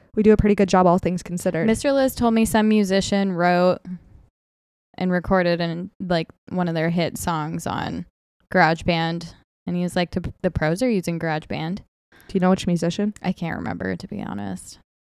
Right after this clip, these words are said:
Speaker 1: This was a fun conversation.
Speaker 2: <laughs>
Speaker 1: I learned so much. I'm just kidding.
Speaker 2: <laughs>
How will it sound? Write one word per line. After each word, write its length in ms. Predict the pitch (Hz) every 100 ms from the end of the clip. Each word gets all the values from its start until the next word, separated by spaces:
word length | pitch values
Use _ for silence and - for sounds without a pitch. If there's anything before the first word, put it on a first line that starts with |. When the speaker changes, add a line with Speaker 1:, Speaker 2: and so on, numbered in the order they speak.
| _ - - _
Speaker 1:
This 140 | 220 -
was 100 | 196
a 60 | 180
fun 220 | 180 190
conversation. 800 | - 175 180 - 208 220 214 214 - - -
Speaker 2:
<laughs> 320 | 294 - -
Speaker 1:
I 60 | 226
learned 260 | 190 185 214
so 160 | - 214
much. 200 | 262 - - - - -
I'm 100 | 277
just 160 | -
kidding. 180 | - -
Speaker 2:
<laughs> 40 | 494